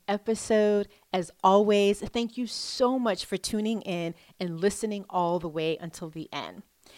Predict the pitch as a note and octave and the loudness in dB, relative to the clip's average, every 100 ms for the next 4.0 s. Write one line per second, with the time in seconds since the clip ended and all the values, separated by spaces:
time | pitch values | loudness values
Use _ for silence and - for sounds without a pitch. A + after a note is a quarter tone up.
0 | - - F#3+ F#3 F#3 F3+ F#3 - F#3 E3+ | -10 -8 -6 -4 -4 -6 -6 -4 -2 -2
1 | - - - F3+ - F3 E3+ - E3 - | -2 -8 -8 -6 -6 -4 -4 -4 -8 -10
2 | C#3+ G3 - C4 C4 - C#4+ C4 B3+ - | -10 -10 -2 2 2 0 0 0 0 -4
3 | E3+ D#3+ - - - A#3+ - A3+ G#3+ G#3 | -6 -4 -4 -2 -2 -4 -2 2 4 2